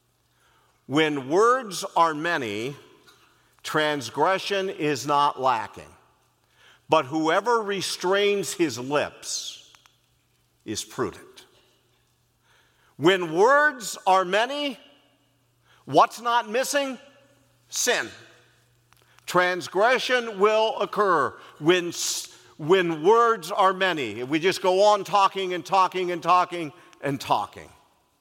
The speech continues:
we will end up committing the sin of slander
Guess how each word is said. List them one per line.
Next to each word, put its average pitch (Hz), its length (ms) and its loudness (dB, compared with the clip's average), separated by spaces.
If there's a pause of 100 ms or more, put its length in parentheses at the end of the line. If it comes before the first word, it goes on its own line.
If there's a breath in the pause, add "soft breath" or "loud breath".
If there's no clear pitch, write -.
(1600)
we 123 140 -4
will 131 180 -2
end 143 200 -2
up 147 180 -2
committing 131 400 -8
the 117 60 -8
sin 101 360 -6
of 95 80 -14
slander 92 680 -6